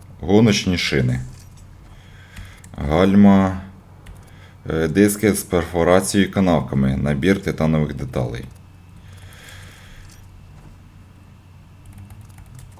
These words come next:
А що там по закису? Ну, це вже потім, підвізка, ну.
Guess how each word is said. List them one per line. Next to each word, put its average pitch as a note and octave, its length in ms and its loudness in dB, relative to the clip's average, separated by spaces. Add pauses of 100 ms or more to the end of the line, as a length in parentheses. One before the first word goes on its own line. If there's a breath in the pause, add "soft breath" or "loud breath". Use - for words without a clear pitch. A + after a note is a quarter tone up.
(400)
А C#2 200 -6
що D#2+ 180 -6
там D2+ 160 -2
по C#2+ 200 -4
закису? E2+ 680 -4
Ну, D#2+ 420 -2
це - 120 -10
вже C2+ 300 -6 (640)
потім, E2 440 -2
підвізка, D2+ 1040 -2
ну. C#2+ 180 -6